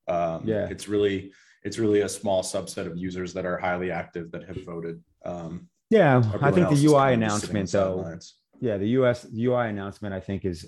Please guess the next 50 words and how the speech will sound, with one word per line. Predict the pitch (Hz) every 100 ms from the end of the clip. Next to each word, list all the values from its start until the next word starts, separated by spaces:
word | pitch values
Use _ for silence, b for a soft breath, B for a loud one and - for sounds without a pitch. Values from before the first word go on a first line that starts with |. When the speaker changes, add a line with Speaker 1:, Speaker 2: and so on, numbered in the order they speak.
| -
Speaker 2:
still | - 101
enough | 90 90 87 -
to | 95 87
kinda, | 98 90
you | 90
know, | 87 85 _ -
uh, | -
notify | 101 95 92 98 92
and | 90
grab | 95 87
everyone's | 90 90 85
attention. | 78 92 90 92 87 85
Speaker 1:
Scales. | - - _ _ -
Speaker 2:
Um, | 98 87 85 85 85 - _ - _ _ _ _ -
and | 214
Speaker 1:
Yeah, | 117
I |
Speaker 2:
that's | 117
Speaker 1:
think | 131
Speaker 2:
cool |
Speaker 1:
when | 110
the | 143
Speaker 2:
too. | 104
Speaker 1:
U | 113
I | 110
goes | 110 101 95
live, | 95 87 87
it'll | 95 92 92 -
kinda | 117 95
tip | 90 120
the | 98
scales. | - - 98 87 -
I, | 95 98 -
I | 101
wonder | 113 117
how | 110 104
much | 98 95 -
the, | 98 92 95
uh, | 90 87 87 - _
I | 98
wonder | 104 113
how | 113
much | 104 95 -
the | 92
yields | 90 98 90
will | 85
change, | 82 - 95 92 87 - - -
uh, | 90 80
when | 87 92
the | 90